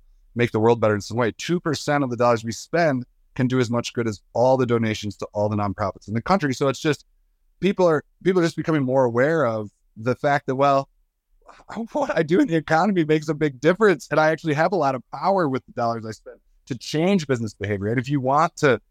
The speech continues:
you know, if you want to address climate change, is D C gonna do it? They haven't. So what do you need to do? You need to change business behavior. How are you gonna do that?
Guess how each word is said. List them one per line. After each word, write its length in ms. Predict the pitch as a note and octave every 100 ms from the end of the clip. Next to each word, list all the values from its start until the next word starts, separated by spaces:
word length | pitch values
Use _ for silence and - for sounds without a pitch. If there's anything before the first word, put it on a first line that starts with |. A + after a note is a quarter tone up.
| _
you 60 | -
know, 40 |
if 40 | E3+
you 60 |
want 100 | E3+
to 20 | F3+
address 200 | E3 -
climate 320 | C3+ D3+ D#3
change, 260 | A#2+ A#2
is 100 | A#2
D 160 | A2 A#2+
C 260 | A#2 B2 C3
gonna 220 | C3+ A#2+
do 200 | B2 D#3
it? 160 | G3 - _ _
They 80 | -
haven't. 500 | A2+ E3 F3+ D3 D3 - _ _
So 140 | - C#3
what 80 |
do 60 | E3+
you 40 |
need 140 | E3+ E3
to 80 | C3
do? 160 | D3
You 100 | A2+
need 140 | B2 E3+
to 60 |
change 340 | D#3+ C3 B2+ G2
business 260 | C#3+ C#3
behavior. 400 | - F2 F2 D#2 G2
How 80 |
are 60 | C3
you 100 | E3
gonna 120 | F3
do 160 | D#3+ E3+
that? 320 | D#3+ F3+ G3